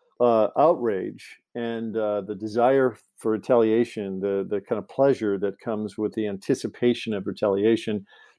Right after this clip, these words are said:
triggers the same parts of our brains that heroin addiction triggers. We do get addicted to outrage, and then we live in the system that is a, a, you know, an outrage industrial complex where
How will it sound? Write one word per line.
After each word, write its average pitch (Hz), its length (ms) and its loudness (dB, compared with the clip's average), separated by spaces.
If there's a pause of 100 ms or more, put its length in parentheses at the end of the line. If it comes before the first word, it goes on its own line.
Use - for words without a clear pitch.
triggers 170 380 4
the 127 80 0
same 131 380 -2 (200)
parts 143 220 2
of 107 100 0
our 107 80 4
brains 104 640 -6
that 110 200 0
heroin 123 480 0
addiction 98 560 -6 (160)
triggers. 90 460 -6 (540)
We 104 160 -2
do 110 340 0
get 107 220 4
addicted 101 480 -4
to 110 180 0
outrage, 139 420 4
and 131 140 -2
then 131 100 0
we 127 120 4
live 147 180 6
in 127 120 0
the 113 60 0
system 107 540 -2 (580)
that 117 200 2
is 117 240 0
a, 98 420 2 (140)
a, 110 60 2 (120)
you 113 100 -4
know, 98 320 -4
an 110 160 0
outrage 117 460 0
industrial 107 500 0
complex 117 800 0
where 101 480 2